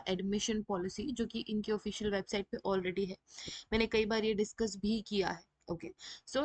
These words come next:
National Forensic Science University की एनएफ़एटी policy, मतलब National Forensic Admission Test की जो policy है, आप उसकी पीडीएफ़ में क्या करोगे, जब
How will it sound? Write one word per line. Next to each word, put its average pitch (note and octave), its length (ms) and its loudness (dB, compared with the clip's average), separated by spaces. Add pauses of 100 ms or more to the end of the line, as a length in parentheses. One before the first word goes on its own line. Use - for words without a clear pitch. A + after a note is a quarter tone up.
National G#3+ 520 2
Forensic G#3 400 -2
Science A3+ 240 -2
University G3+ 680 0 (100)
की G3 100 -2 (220)
एनएफ़एटी G#3 640 2 (100)
policy, F#3+ 340 -2
मतलब G#3+ 320 -2
National F#3+ 420 -2
Forensic G3+ 420 -2
Admission G3 360 0
Test G3 280 -4
की - 60 -18
जो G#3+ 180 -2
policy G3 400 0
है, G3 220 -2 (400)
आप G#3 120 0
उसकी A#3+ 200 -4
पीडीएफ़ A3 520 2
में D4 240 2 (100)
क्या G#3+ 140 4
करोगे, G#3+ 500 2 (140)
जब F#3+ 200 -2